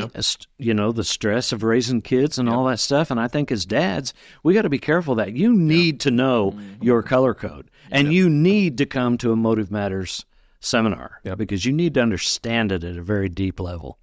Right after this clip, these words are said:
Speaker 3: Yep.
Speaker 2: And I, I think as, uh,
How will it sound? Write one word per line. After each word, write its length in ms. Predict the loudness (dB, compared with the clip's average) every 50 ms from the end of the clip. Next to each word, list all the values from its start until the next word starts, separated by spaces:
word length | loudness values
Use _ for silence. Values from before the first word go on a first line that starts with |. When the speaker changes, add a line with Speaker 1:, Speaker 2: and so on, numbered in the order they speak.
| _ -14
Speaker 3:
Yep. 120 | -12 -12 -12 -12 -14 -14 -18 -20 _ -2
Speaker 2:
And 380 | 0 0 2 2 0 0 -2 -6 _ _ _ -20 -20 _ _ _ _
I, 300 | -2 0 0 0 0 -2 -8 -6
I 200 | -4 -2 -2 -2
think 380 | -2 -2 -2 -2 -2 -4 -6 -10 -10
as, 460 | -6 -4 -2 -2 -2 -2 -4 -6 -10 _ _ _ _ _ _ _ _ _ _ _ _ _ -6
uh, 420 | -4 -4 -4 -4 -4 -4 -6 -8